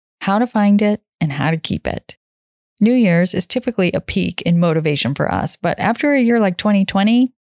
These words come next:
I don't know about you, but mostly what I've been feeling is tired. <laughs> So I chose this theme to help remind me of the things we can all do to get and stay inspired.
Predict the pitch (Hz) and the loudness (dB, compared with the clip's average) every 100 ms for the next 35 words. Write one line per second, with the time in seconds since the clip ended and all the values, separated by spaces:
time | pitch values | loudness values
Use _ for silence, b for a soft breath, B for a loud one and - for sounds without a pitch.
0 | _ - 254 247 180 156 - 160 156 - | _ -4 2 4 4 2 0 -2 -2 -2
1 | - - _ 196 269 - 277 233 226 226 | -6 -6 _ 0 0 0 0 2 2 2
2 | 233 226 233 233 233 233 190 - - 143 | 0 2 2 4 2 2 -4 -6 -4 0
3 | 156 - - _ - 165 _ _ _ _ | 0 -2 -8 _ -6 -6 _ _ _ _
4 | _ _ - 202 220 240 277 285 - 262 | _ _ -4 0 0 0 0 -2 -2 -4
5 | - - 185 185 180 175 165 175 170 165 | -2 0 4 4 2 0 0 2 2 4
6 | 180 180 180 170 156 160 175 175 165 165 | 4 4 4 2 0 0 -2 0 -2 -2
7 | 170 175 175 202 - 180 202 214 180 156 | -2 -2 0 -2 2 4 4 2 0 -2
8 | 160 - 165 147 - - 170 - 151 147 | -2 -4 -2 -2 -2 0 0 0 -2 -2
9 | - 156 - 143 - - - | -4 -6 -4 -6 -4 -8 -10